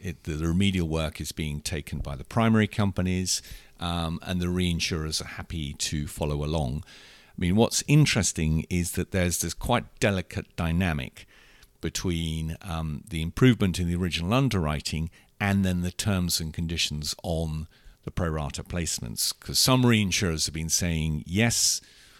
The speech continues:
we appreciate the changes you're making in your original underwriting, but we need a bit of relief on the treaty terms."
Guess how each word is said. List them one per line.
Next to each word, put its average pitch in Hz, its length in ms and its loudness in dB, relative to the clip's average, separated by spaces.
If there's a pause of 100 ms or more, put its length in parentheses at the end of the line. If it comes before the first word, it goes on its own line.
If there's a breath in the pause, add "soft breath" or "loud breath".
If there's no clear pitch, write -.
(120 soft breath)
we 87 160 -4
appreciate 131 600 0
the 95 80 -4
changes 85 440 0
you're 80 120 -2
making 78 360 -4
in 73 60 -2
your 76 180 -2
original 78 340 -4
underwriting, 78 480 -4
but 80 160 -6
we 92 180 2
need 87 240 0
a 80 40 -8
bit 90 200 -6
of 71 120 -10
relief 80 400 -6
on 71 120 -4
the 69 80 -4
treaty - 380 -8
terms." 62 580 -4